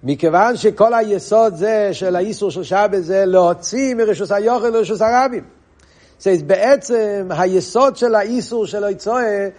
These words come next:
על פי פנימיוס העניונים זה שאסור להוציא מרשות היחיד לרשות הרבים. הבעיה פה זה, זה להוציא לרשות הרבים, זה הבעיה. עיקר הבעיה על פי, על פי חסידות. להכניס לרשות היחיד בעצם,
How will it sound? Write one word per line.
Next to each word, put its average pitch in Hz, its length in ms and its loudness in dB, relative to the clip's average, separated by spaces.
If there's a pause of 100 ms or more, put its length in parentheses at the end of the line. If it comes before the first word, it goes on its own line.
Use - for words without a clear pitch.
(480)
על 180 160 2
פי 185 120 -2
פנימיוס 247 500 -2
העניונים 247 560 0
זה 202 280 -2
שאסור 196 520 0
להוציא 220 440 2
מרשות 202 320 -4
היחיד 214 340 0
לרשות 185 260 -2
הרבים. 233 420 0 (840)
הבעיה 208 440 4
פה 269 120 2
זה, 247 100 -2 (260)
זה 202 160 -6
להוציא 226 340 -2
לרשות 240 240 -6
הרבים, 233 420 -2
זה 247 140 -4
הבעיה. 180 400 -6 (560)
עיקר 208 380 2
הבעיה 190 420 0
על 180 60 -2
פי, 190 240 -4
על 175 100 -2
פי 180 120 -8
חסידות. 160 460 -10 (380)
להכניס 196 520 0
לרשות 233 380 0
היחיד 233 580 0
בעצם, 220 500 0